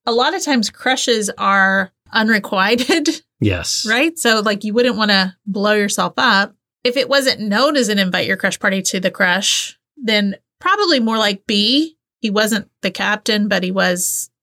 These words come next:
Speaker 1: he was on the football team.
Speaker 2: Right.
Speaker 1: So I'll go with that. I'll go with B.
Speaker 2: I could almost do B because I did date, like,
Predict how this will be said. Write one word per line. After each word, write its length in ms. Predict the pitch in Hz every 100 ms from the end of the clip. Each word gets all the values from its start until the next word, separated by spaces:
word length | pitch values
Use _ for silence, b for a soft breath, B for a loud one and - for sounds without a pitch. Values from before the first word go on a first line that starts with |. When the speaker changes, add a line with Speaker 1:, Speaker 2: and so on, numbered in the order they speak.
| -
Speaker 1:
he 120 | 196
was 200 | 170 180
on 60 | 160
the 80 | 156
football 280 | 196 220 220
team. 300 | 247 269 294
Speaker 2:
Right. 280 | 135 92 - _ _
Speaker 1:
So 120 | -
I'll 100 | 208
go 100 | 185
with 100 | -
that. 240 | - - - _ _ -
I'll 100 | 208
go 160 | 214
with 100 | 190
B. 340 | 185 160 175 196 151
Speaker 2:
I 160 | 208
could 160 | 185 151
almost 480 | 135 135 113 - -
do 200 | 92 92
B 440 | 95 95 101 98
because 440 | 98 - 104 95
I 100 | 95
did 340 | 92 139 135 117
date, 300 | 113 107 120
like, 440 | 101 90 - -